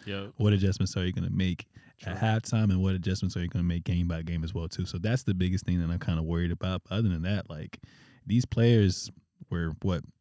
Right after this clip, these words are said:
Speaker 2: two games away from winning the championship?
Speaker 1: Yep.
Speaker 2: So that's all that's on their mind. That's all they hear from the tabloids, from social media, when they walk on the street, e-,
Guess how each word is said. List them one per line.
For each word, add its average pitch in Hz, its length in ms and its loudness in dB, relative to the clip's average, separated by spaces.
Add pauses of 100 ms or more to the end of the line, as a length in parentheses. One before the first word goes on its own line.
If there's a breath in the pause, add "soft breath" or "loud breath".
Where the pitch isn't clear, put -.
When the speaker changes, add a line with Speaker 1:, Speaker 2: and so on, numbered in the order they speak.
(200)
Speaker 2:
two 117 140 6
games 107 260 8
away 101 260 4
from 87 240 2
winning 95 180 6
the 87 60 2
championship? 113 580 4 (200)
Speaker 1:
Yep. 113 220 -8 (140)
Speaker 2:
So - 160 -4
that's 113 200 2
all 113 180 6
that's 107 160 2
on 104 100 4
their 95 80 4
mind. 104 280 6
That's 92 140 0
all 101 140 2
they 101 120 4
hear 104 400 6
from 90 160 -2
the 80 80 -4
tabloids, 98 680 2
from 90 100 -8
social 98 380 2
media, 101 380 6
when 90 120 2
they 90 60 2
walk 98 320 0
on 92 160 -2
the 78 60 -6
street, 120 500 2
e-, 98 260 -8